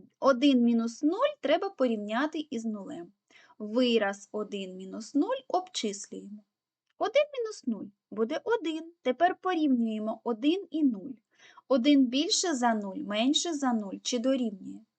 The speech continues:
Звичайно, більше, тому ставимо знак більше.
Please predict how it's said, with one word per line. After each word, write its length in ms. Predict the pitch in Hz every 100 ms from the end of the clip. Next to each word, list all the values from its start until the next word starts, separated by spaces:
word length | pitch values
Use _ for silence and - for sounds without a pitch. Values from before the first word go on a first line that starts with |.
| _ _ -
Звичайно, 720 | 233 254 277 302 254 226 214
більше, 480 | 202 277 480 - -
тому 280 | - 208 214
ставимо 500 | - 202 240 285 294
знак 360 | 262 185 208 - -
більше. 380 | 190 202 -